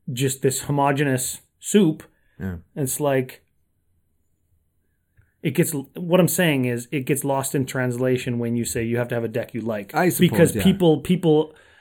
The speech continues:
Speaker 2: And some
Speaker 1: just
Speaker 2: people
Speaker 1: assume that they're, like, they, no, sorry, they don't assume. You can't assume that anybody assumes.
Speaker 2: Yes.
Speaker 1: But when you say have a deck that you like, people are like, "Well, it doesn't win, so I don't like it. I take it apart, it never wins."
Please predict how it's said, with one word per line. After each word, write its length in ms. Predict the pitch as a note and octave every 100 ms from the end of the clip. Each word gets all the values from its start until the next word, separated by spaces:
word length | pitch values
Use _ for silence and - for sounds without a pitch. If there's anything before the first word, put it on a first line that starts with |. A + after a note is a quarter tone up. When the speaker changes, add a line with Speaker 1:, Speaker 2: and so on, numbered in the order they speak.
| _ _
Speaker 2:
And 120 | E3
some 160 | - G3
Speaker 1:
just 200 | G#3 F3
Speaker 2:
people 100 | E3+
Speaker 1:
assume 280 | - G#3 F#3
that 120 | E3+
they're, 240 | F3 D#3 D3 E3 C#3 -
like, 340 | F#3 D#3 C#3 - - _ - - _
they, 180 | D#3 F3
no, 240 | F3 F3+ A#2+
sorry, 240 | - A#2
they 100 | G#2+
don't 180 | C3+ C3+
assume. 280 | B2+ - G#2
You 60 | B2+
can't 200 | F#3+ G3
assume 240 | E3 E3+
that 100 | D3+
anybody 320 | D#3+ D3 B2+
assumes. 240 | A2+ A2 -
Speaker 2:
Yes. 260 | F#2 E2 - _ - D#3+ B2 C#3+ -
Speaker 1:
But 220 | D#3+ E3
when 140 | E3
you 60 | D#3
say 420 | - F3+ F3 - _ _ _ _ _ _ _
have 180 | B2 D3
a 40 | D3+
deck 180 | D3
that 80 | -
you 60 | B2
like, 480 | C#3+ C#3+ A2+ - - _ _ _ _ _ _ _ _ _
people 260 | D3+ C3+
are 80 | C#3
like, 180 | C3 B2+
"Well, 100 | C3+
it 60 | C3
doesn't 220 | B2+ B2+
win, 200 | C3+ G#2+
so 100 | B2
I 40 | A2+
don't 100 | A2+
like 220 | G#2 F#2
it. 140 | - _ _ -
I 40 |
take 160 | F3+ F3+
it 60 |
apart, 240 | E3+ D#3 C#3+
it 40 |
never 200 | D3+ D3
wins." 360 | C3 A2 D#2 -